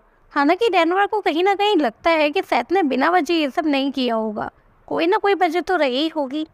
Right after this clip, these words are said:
अब एक दिन चर्च में पॉल डी होता है और वो अपने पास्ट के बारे में, अपने भाइयों के बारे में सोच रहा होता है, पॉल ए और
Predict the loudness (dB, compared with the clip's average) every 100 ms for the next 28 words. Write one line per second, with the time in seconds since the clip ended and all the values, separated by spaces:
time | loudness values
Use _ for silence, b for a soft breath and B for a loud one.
0 | _ _ 0 2 0 0 0 0 0 0
1 | 0 -2 -2 0 -2 -2 0 0 0 0
2 | -2 -4 -8 -10 -12 _ b b -6 0
3 | 2 2 2 0 0 -2 -2 0 0 -2
4 | -4 0 0 0 -2 -2 -4 -4 -2 -2
5 | 0 -2 -2 -2 -2 -4 -6 -6 -8 -6
6 | -4 -2 -2 -2 -4 -8 b b _ -2
7 | 2 2 2 0 -2